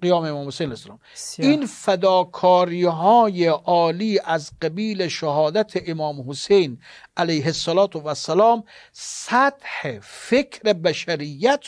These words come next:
Speaker 1: را ارتقا بخشید، بالا برد. واقعاً
Speaker 2: بسیار.
Speaker 1: هم همینه، واقعاً هم همینه. یعنی هر،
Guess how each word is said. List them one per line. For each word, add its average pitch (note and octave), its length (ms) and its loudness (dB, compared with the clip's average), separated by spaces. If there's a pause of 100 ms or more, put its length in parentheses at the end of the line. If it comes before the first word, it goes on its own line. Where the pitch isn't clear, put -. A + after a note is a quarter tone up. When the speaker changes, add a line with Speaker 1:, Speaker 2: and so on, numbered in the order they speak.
Speaker 1:
را C4+ 220 4 (280)
ارتقا E3+ 600 0
بخشید، A#2 420 -12 (420)
بالا F#3 340 4
برد. - 240 -12 (380)
واقعاً A3+ 320 4
Speaker 2:
بسیار. D3+ 120 -2
Speaker 1:
هم A2+ 120 -8
همینه، F#2+ 380 -14 (340)
واقعاً E3+ 320 2
هم C#3 80 0
همینه. G2+ 500 -12 (460)
یعنی F#3 220 0
هر، A3 640 0